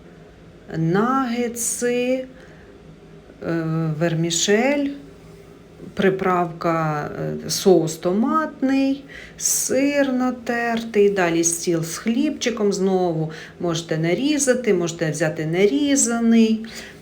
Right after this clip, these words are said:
Е, салати, ось грецький салат, різноманітні салати нарізані, з капустою салат, з кукурузкою салат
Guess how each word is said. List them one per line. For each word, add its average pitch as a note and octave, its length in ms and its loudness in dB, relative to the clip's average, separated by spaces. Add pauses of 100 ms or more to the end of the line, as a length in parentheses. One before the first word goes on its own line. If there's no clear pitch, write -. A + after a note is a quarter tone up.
(260)
Е, E3+ 220 -2
салати, G#3+ 1040 2 (540)
ось D3+ 160 -8
грецький B3 800 -2
салат, A3+ 880 0 (920)
різноманітні F#3 920 2
салати A#3+ 680 -2
нарізані, A3 1160 0 (720)
з - 180 -4
капустою A#3+ 1000 -2
салат, A3+ 960 0 (560)
з E3 300 0
кукурузкою A#3 1000 -2
салат G#3+ 920 0